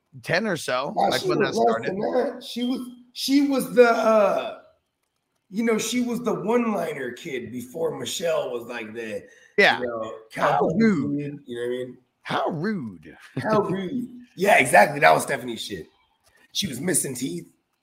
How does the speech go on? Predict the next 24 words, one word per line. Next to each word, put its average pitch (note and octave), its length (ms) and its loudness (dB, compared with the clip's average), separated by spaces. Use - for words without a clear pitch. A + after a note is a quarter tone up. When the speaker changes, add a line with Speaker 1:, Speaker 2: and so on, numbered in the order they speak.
Speaker 1:
She - 160 -4
was G3 120 4
born G#3 300 4
in G3+ 120 -2
eighty-two, F3 760 -4
Capricorn, C#3+ 720 -4
January B2+ 440 -6
nineteenth. C3+ 480 -10
Speaker 2:
Okay. - 640 -8
Only - 220 -10
two F3+ 140 -8
Speaker 1:
Yeah, F3 180 4
Speaker 2:
years A2 160 -2
Speaker 1:
see, E3 180 -2
so E3 80 0
Speaker 2:
older. D#3 100 0
Speaker 1:
when E3+ 200 0
did, D#3+ 300 0
uh, D3+ 240 4
when D3+ 200 -2
did C#3 160 -6
Full D3+ 240 0
House B2+ 320 0
start? G2 420 -4